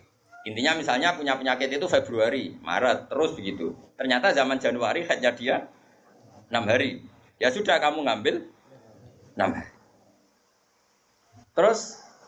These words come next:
ya ngene, Dok, ngene terakhir Nabi ngendikan gini, sama siapa teksnya? "Kama takhidun nisa'u fatahayyati." Yes, koyo umume wong wedok haid,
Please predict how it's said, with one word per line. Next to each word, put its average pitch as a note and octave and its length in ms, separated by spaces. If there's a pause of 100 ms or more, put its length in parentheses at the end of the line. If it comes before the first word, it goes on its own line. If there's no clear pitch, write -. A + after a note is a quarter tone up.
ya D3+ 160
ngene, F3+ 320
Dok, C#3+ 240
ngene C3+ 160
terakhir C3+ 320
Nabi D3 240
ngendikan B2 320
gini, A#2 160
sama G3 240
siapa F3 320
teksnya? - 320 (320)
"Kama C3 480
takhidun G#2+ 640
nisa'u G#2 560
fatahayyati." G2+ 1120
Yes, C3+ 240
koyo B2+ 240
umume B2+ 240
wong A#2 160
wedok - 320
haid, C#3 240